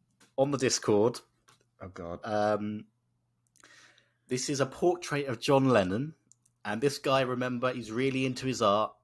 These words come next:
Speaker 1: really, you know, really loves it,
Speaker 2: Uh,
Speaker 1: okay?
Speaker 2: yeah, okay.
Speaker 1: Now, obviously, at this point, we're all expecting this to be,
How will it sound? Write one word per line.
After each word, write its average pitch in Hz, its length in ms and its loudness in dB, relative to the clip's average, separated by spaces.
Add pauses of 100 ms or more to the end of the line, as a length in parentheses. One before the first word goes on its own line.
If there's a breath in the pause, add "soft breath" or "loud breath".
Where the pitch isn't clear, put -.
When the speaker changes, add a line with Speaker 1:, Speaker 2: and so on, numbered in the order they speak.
(160)
Speaker 1:
really, 117 540 -4
you 107 100 -10
know, 90 220 -10 (100)
really 101 280 -4
loves 90 320 -6
it, 69 120 -14 (100)
Speaker 2:
Uh, 90 60 -16
Speaker 1:
okay? 95 340 -8 (220 loud breath)
Speaker 2:
yeah, 85 200 -8 (180)
okay. 87 240 -10 (160)
Speaker 1:
Now, 98 200 0
obviously, 101 360 0
at 104 80 -2
this 160 160 -2
point, 95 300 -6
we're 107 160 2
all 110 180 0
expecting 98 880 -6 (600)
this 104 380 -4 (120)
to 104 80 -10
be, 92 520 -6